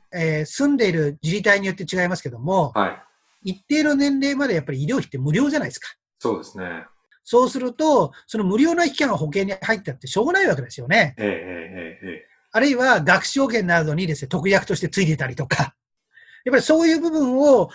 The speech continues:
Speaker 1: まずですね、不要と考えてやめてしまうっていうのはあり得ると思うんですよ。
Speaker 2: そうですね。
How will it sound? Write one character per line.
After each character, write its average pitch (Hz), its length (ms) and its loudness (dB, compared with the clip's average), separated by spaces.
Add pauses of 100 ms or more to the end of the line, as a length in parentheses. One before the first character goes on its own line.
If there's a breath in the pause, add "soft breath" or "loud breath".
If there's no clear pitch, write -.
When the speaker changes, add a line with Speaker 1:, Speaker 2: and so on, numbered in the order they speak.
(120)
Speaker 1:
ま 220 160 4
ず 202 100 -2
で 160 120 2
す 160 120 -6
ね、 160 320 2 (340 soft breath)
不 190 140 0
要 180 200 6
と - 80 -8
考 175 280 0
え 156 120 0
て 190 560 2
や 165 160 2
め 160 80 -2
て 156 80 -2
し 156 140 -6
ま 151 80 -2
う - 40 -2
っ - 140 -18
て - 80 -2
い 233 40 0
う - 20 0
の 285 80 4
は 190 60 2
あ 170 40 0
り 156 80 0
得 156 80 2
る 135 60 -6
と 131 60 -12
思 110 100 -18
う - 20 -20
ん 120 40 -20
で 120 60 -20
す - 120 -16
よ。 - 100 -16 (500)
Speaker 2:
そ 92 220 -16
う - 20 -16
で - 60 -20
す - 160 -20
ね。 123 340 -10